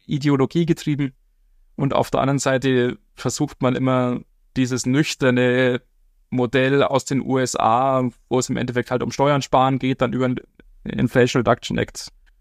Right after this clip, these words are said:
ja, herauszustellen als ein Modell, das eben viel besser funktioniert, viel schneller funktioniert,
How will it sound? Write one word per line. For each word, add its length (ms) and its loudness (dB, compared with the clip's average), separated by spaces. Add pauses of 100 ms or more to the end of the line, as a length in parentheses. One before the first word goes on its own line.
(340)
ja, 180 2 (160)
herauszustellen 640 0
als 160 -2
ein 120 -4
Modell, 360 -2
das 160 -6
eben 240 -4
viel 200 2
besser 280 0
funktioniert, 480 -2
viel 160 -2
schneller 340 2
funktioniert, 760 -4